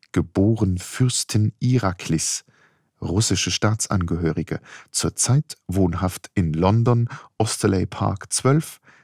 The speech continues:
erhält hiermit die Erlaubnis, Montgomery Hall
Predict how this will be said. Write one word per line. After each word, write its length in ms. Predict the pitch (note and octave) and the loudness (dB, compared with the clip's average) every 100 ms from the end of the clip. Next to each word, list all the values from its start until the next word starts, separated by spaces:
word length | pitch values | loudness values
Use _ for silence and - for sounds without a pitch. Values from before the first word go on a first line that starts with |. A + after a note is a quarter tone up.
| _ - | _ 0
erhält 480 | F2+ D#2+ A#2 A#2 - | 2 4 2 2 -2
hiermit 720 | - - E3+ E3+ E3 - - _ _ - | -12 0 4 6 4 2 -8 _ _ -4
die 200 | G2+ - | -2 2
Erlaubnis, 920 | A#2 B2+ C#3 - - F#2 - - - - _ - | 2 4 2 0 0 0 0 -4 -8 -20 _ -4
Montgomery 800 | F2 D#2 - - A#2 C3 C3 C3+ | -2 -2 -2 2 4 4 4 2
Hall 460 | G#2 G2+ G2+ G2+ | 4 4 4 0